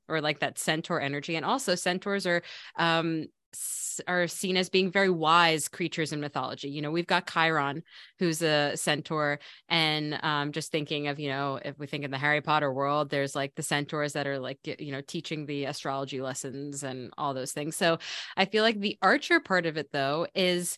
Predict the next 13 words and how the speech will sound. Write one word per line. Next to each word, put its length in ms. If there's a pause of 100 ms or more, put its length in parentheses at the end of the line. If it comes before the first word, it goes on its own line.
(120)
shooting 880 (160)
at 340
something 600
in 200
the 80
distance 800 (600)
and 580 (140)
seeing 600
where 400
we 440
land, 420
but 120
also 600